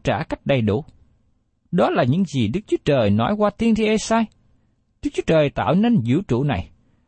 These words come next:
và khi các bạn vượt qua ranh giới mà Ngài đã định, Đức Chúa Trời sẽ đối ứng với các bạn trong sự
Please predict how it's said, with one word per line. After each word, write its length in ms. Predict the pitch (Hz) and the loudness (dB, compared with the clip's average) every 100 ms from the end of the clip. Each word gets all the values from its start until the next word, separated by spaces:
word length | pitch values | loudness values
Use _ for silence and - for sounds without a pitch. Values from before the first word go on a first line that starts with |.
| _ | _
và 140 | - 98 | -2 -2
khi 140 | - 226 | -2 -6
các 200 | 330 - | -6 -4
bạn 300 | 110 107 127 123 | 0 0 0 0
vượt 180 | 131 - | -4 -2
qua 220 | 214 220 | 0 0
ranh 300 | 220 233 220 | 0 0 0
giới 220 | 208 247 349 | 2 0 2
mà 140 | 175 | 2
Ngài 220 | 143 139 | 2 2
đã 100 | 120 | 0
định, 260 | 156 98 87 - _ _ _ _ | 0 -2 -2 -6 _ _ _ _
Đức 100 | 262 - | -8 -6
Chúa 120 | 320 | -4
Trời 220 | 156 127 90 | 0 0 0
sẽ 120 | 113 | -2
đối 260 | 120 147 | -2 0
ứng 160 | 220 311 | 0 -2
với 100 | 269 | -4
các 260 | - 247 - | -4 -6 -2
bạn 300 | 101 78 87 - _ - | -2 -2 -8 -10 _ -2
trong 180 | 185 | -2
sự 240 | 170 - | -2 -4